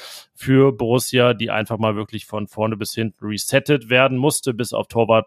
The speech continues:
Moritz Nikolas, dem gar nichts, äh, vorzuwerfen war. Aber der Rest, ähm, war dann schon so, wie Julian Weigel sagte,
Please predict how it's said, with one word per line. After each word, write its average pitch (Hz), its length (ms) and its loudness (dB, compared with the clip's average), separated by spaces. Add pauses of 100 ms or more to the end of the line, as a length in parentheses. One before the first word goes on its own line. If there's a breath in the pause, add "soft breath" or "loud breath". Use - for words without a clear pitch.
Moritz 107 340 -2
Nikolas, 113 440 0
dem 104 100 -8
gar 104 160 2
nichts, 113 320 -2
äh, 113 160 -6
vorzuwerfen 107 800 -2
war. 104 280 2
Aber 98 220 0
der 101 160 -6
Rest, - 420 -4
ähm, 117 360 -2
war 113 180 4
dann 123 160 2
schon 123 320 -2
so, 127 220 2
wie 120 80 -4
Julian 117 320 0
Weigel 117 260 2
sagte, 113 480 0